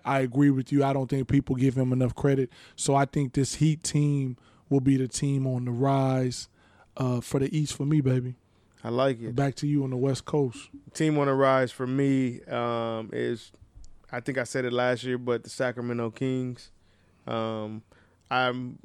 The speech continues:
Speaker 2: a big fan of De'Aaron Fox, Marvin Bagley. Uh, I think Buddy Hield probably got a lot better over the summer.
Speaker 1: Mm-hmm.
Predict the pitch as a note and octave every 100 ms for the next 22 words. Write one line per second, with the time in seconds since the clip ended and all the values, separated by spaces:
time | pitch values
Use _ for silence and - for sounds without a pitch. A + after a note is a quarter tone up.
0 | - - B2+ C3 - C3+ B2+ B2 B2+ C3
1 | A#2+ - B2 B2 - - C3 B2+ A#2+ A#2+
2 | A#2 B2 B2 A#2+ A#2 A2+ _ _ _ _
3 | _ _ A2 A2 G#2+ - B2+ A#2+ B2 B2+
4 | A#2 C3 C3 A#2 B2+ A#2+ A#2 A#2+ A#2 A#2+
5 | A#2+ A#2 B2+ B2 A#2+ A#2+ A#2 A2 - C3+
6 | B2+ A#2+ - C#3 B2 B2+ C3